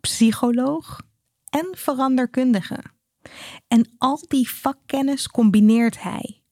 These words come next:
Wij mensen kunnen veel leren van de natuur.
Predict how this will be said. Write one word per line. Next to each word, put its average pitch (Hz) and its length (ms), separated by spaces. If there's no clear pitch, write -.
Wij 202 300
mensen 254 640
kunnen 220 280
veel 302 400
leren 240 420
van 196 220
de 190 80
natuur. 196 640